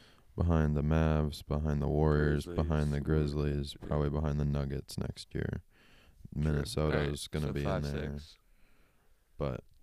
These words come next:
Speaker 1: yeah, they're
Speaker 2: I mean,
Speaker 1: gonna be
Speaker 2: still.
Speaker 1: more interesting.
Speaker 2: Yeah, I mean, that's exciting for Pelicans fans, obviously, because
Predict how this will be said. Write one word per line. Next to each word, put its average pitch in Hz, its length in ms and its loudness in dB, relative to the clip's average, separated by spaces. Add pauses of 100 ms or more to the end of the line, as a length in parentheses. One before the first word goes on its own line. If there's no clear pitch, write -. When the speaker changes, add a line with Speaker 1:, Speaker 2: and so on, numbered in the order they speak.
(100)
Speaker 1:
yeah, - 120 -2 (320)
they're 101 340 6
Speaker 2:
I - 40 -6
mean, 113 60 -2
Speaker 1:
gonna 92 140 6
be 80 40 4
Speaker 2:
still. 73 260 6
Speaker 1:
more 71 240 6
interesting. - 640 -4 (420)
Speaker 2:
Yeah, 104 260 0
I 90 80 -6
mean, 98 100 0
that's 104 260 -2
exciting 82 760 -4 (100)
for 78 320 -8 (180)
Pelicans 78 440 -8
fans, - 320 -16
obviously, 78 520 -12
because - 460 -10